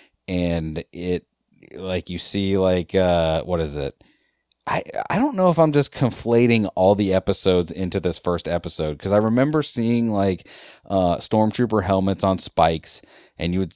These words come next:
like, showing blood on it, which I thought was wild. I was like, "This is, this show is not, like, the, de-, for sure not the, uh, the movies," which I appreciated a lot. <laughs>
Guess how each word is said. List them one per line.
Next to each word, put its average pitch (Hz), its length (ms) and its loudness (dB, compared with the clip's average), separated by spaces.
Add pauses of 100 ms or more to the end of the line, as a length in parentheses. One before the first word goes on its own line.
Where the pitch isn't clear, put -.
like, 85 320 -2
showing 98 440 0
blood 80 340 0
on 87 200 2
it, 85 120 -4
which 80 140 -6
I 85 100 0
thought 85 240 2
was 78 160 -4
wild. 76 680 0
I 87 140 -14
was 87 180 -8
like, 82 240 -2
"This 107 220 -6
is, 92 300 -6
this 151 180 -6
show 107 420 0
is 82 220 -4
not, 87 480 -2 (500)
like, 87 200 -4
the, 92 120 -2
de-, 85 280 0
for 107 180 0
sure 104 380 2
not 85 560 0
the, 76 640 -8 (880)
uh, 80 240 -2
the 82 100 -8
movies," 71 680 -8 (440)
which 82 320 -4
I 82 120 -2
appreciated 73 800 -6
a 85 80 -6
lot. 65 320 -6 (280)
<laughs> 143 80 -4